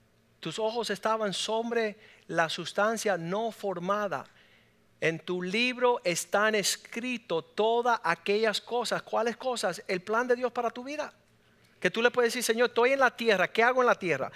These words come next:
Algunas personas dicen, "Las, las, los seres extraterrestres, los marcianos me pusieron aquí.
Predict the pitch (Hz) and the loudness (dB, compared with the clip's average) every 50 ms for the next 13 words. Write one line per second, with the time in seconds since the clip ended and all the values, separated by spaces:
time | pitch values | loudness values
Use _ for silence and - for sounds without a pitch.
0 | - - - - - - 160 170 202 226 240 226 254 226 - 240 233 233 233 226 | -12 -12 -12 -6 2 2 2 4 4 2 2 4 2 2 4 4 4 4 4 4
1 | 233 226 214 202 190 185 180 175 175 170 170 165 160 - - - - - - _ | 4 2 2 0 -2 -4 2 6 6 6 6 4 2 -2 -8 -12 -20 -20 -20 _
2 | _ _ _ _ _ _ _ _ _ _ _ _ _ _ _ _ _ _ _ - | _ _ _ _ _ _ _ _ _ _ _ _ _ _ _ _ _ _ _ -10
3 | 151 156 156 160 156 156 156 151 147 139 - - - - - - - _ _ _ | -8 -2 0 2 2 4 2 2 0 0 -4 -8 -10 -12 -20 -20 -20 _ _ _
4 | _ _ _ _ _ _ - 156 165 165 - - - 226 233 240 240 240 233 214 | _ _ _ _ _ _ 0 2 2 4 4 4 4 6 6 6 6 4 4 2
5 | - - - 214 220 220 - - 220 202 - 202 180 170 185 196 180 - - 160 | -2 -2 2 2 2 2 2 2 2 2 4 2 0 2 2 0 0 0 -2 -2
6 | 151 143 160 165 151 147 - - 226 226 233 226 202 190 170 180 160 - 202 190 | -2 0 0 0 0 0 2 2 2 2 4 2 0 0 -2 -2 -2 -2 -2 0
7 | 190 165 - - 135 | 0 -2 -4 -6 -12